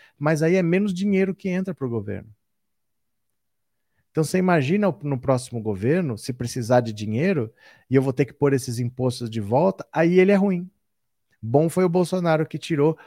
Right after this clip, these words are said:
ruim é quem tá colocando. Só que o Bolsonaro tá tirando, danem-se as contas, porque esse imposto aí tava no orçamento.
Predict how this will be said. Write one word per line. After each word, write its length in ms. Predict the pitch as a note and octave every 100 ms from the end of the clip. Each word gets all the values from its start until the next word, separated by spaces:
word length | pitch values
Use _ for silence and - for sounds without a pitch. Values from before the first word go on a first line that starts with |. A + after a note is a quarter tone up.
| _
ruim 320 | - D#3+ D#3+
é 60 | E3
quem 160 | F3 E3
tá 120 | D#3+
colocando. 640 | - E3+ E3 - D3 C3+
Só 140 | - E3+
que 100 | G3+
o 40 |
Bolsonaro 420 | G3 F3+ F#3+ F3+
tá 140 | - E3+
tirando, 680 | - C3+ D#3 G#3 E3 G#2+ - _ _ _ _ _ _ _ _ _
danem-se 680 | D3+ A#2 C3+ F#3+ G3 F#3
as 160 | G3 -
contas, 600 | - F3 E3+ A#2 - - _
porque 220 | C3 B2+
esse 180 | D3 -
imposto 520 | C#3 B2 D3 D3 -
aí 280 | A#2+ D#3 G#3
tava 300 | - C#3+ D3
no 80 | E3+
orçamento. 640 | F#3 - C4 A#3 A3+ -